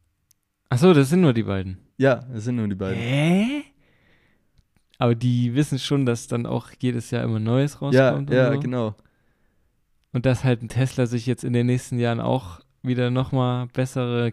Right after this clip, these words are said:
Speaker 1: Batterie und alles. Ja, klar. Also, wenn man so viel Geld hat und das sinnlos ausgeben will, dann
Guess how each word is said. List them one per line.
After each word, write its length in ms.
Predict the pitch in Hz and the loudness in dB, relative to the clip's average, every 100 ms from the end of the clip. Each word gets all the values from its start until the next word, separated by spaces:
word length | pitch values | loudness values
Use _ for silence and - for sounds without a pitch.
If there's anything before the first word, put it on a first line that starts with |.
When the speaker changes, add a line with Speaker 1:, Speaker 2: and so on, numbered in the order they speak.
| - - | -6 -4
Speaker 1:
Batterie 380 | 117 117 123 | -2 -2 -2
und 100 | 135 | -4
alles. 300 | 131 127 131 _ - - - - - _ _ _ _ _ _ _ | -4 -6 -8 _ -20 -20 -20 -20 -20 _ _ _ _ _ _ _
Ja, 600 | _ 98 101 151 208 190 123 - - - | _ -16 -8 -4 -2 -4 -8 -16 -20 -20
klar. 400 | - 107 143 165 131 - | -14 -10 -8 -10 -12 -16
Also, 380 | 113 104 107 104 104 | -12 -10 -10 -10 -10
wenn 160 | 107 110 | -6 -4
man 100 | 113 | -4
so 120 | 113 | -4
viel 160 | 113 110 | -6 -4
Geld 280 | 110 110 | -4 -4
hat 200 | 120 135 | -6 -8
und 120 | 139 120 | -8 -8
das 360 | 107 - - - | -8 -12 -18 -12
sinnlos 440 | 117 127 117 113 | -4 -2 -2 -4
ausgeben 640 | - 131 - 160 170 165 165 | -6 -8 -6 -4 -4 -4 -4
will, 180 | 180 165 | -4 -6
dann 380 | 127 127 - | -6 -8 -10